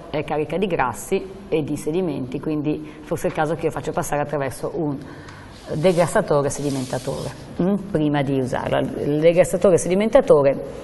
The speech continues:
è una camera dove entra l'acqua e esce alla stessa altezza, però ci avrò prima un sedimentatore e un po' il degrassatore. Qui sedimenta e quindi frena la velocità dell'acqua.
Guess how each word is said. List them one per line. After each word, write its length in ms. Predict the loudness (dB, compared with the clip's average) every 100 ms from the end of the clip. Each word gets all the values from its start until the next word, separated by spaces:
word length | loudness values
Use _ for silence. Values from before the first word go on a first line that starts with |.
| -14 -14 2
è 280 | 6 8 6
una 380 | 4 4 4 2
camera 560 | 4 6 6 4 2 2
dove 460 | 4 4 6 4 2 -10 -14 2
entra 400 | 6 6 6 4
l'acqua 500 | 4 2 0 2 2 0 -6 -8 -12 -14 -12 0
e 220 | 6 6
esce 240 | 4 2
alla 100 | 0
stessa 320 | 0 -2 0 -2
altezza, 560 | 4 4 4 -2 -4 -6 -14 -14 -16 -4
però 280 | 6 10 10
ci 140 | 8 6
avrò 340 | 8 6 4 -2 -2
prima 680 | 2 4 4 2 0 -4 -12 -14 -14 -16 -18 -2
un 140 | 0
sedimentatore 800 | 2 2 2 4 4 6 4 4
e 20 |
un 80 | 4
po' 100 | 4
il 60 | 4
degrassatore. 680 | 4 2 -2 -4 -2 -4 0
Qui 140 | 0
sedimenta 800 | 4 4 4 2 0 0 0 0 -2 -12 -14 -16 -18 -16 -10
e 80 | -2
quindi 240 | 2 2 0
frena 520 | 0 6 8 8 6
la 120 | 4
velocità 400 | 2 0 -2 -2
dell'acqua. 680 | 0 2 0 -2 0 0